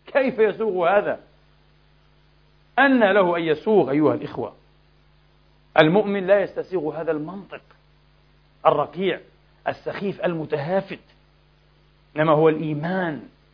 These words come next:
والتسليم. هذا شيء من قدرة الله، لا إله إلا هو، هذا قبس من قدرته. الكون كله أقباس،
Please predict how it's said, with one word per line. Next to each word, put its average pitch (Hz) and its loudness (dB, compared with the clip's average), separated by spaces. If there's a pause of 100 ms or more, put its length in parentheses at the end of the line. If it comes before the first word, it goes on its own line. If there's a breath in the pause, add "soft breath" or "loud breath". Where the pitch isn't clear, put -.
(460)
والتسليم. 175 0 (840)
هذا 254 -2
شيء 254 4
من 196 -2
قدرة 190 0
الله، 170 -2
لا 156 2
إله 147 -2
إلا 135 -6
هو، 151 -4 (440)
هذا 330 0
قبس 285 8
من 196 0
قدرته. 220 8 (1600)
الكون 240 12
كله 202 4 (2250)
أقباس، 202 4